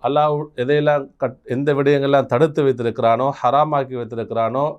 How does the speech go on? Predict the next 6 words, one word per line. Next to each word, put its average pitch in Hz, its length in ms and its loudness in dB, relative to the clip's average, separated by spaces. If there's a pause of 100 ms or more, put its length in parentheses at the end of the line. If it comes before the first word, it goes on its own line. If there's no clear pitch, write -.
(200)
விலக்கியிருக்கிறானோ, 143 920 0
அவைகளை 160 580 -2
செய்வதன் 170 680 0
மூலமாகவும் 156 680 0
நாம் 160 400 -2
நமக்கு 135 500 -6